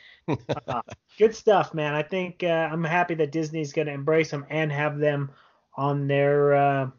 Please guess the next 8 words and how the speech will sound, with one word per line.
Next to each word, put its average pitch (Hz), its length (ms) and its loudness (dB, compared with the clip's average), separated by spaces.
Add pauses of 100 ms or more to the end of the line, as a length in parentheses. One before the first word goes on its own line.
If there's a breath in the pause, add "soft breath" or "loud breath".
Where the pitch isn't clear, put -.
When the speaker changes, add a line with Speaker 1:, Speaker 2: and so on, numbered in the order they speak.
(300)
Speaker 2:
Disney 151 320 -2
Plus 147 320 -2
channel. 123 380 -8
I 123 80 -6
think 117 180 -16
that's 117 240 -8
great. 135 440 -2 (420)
Speaker 1:
Yeah. 120 320 -4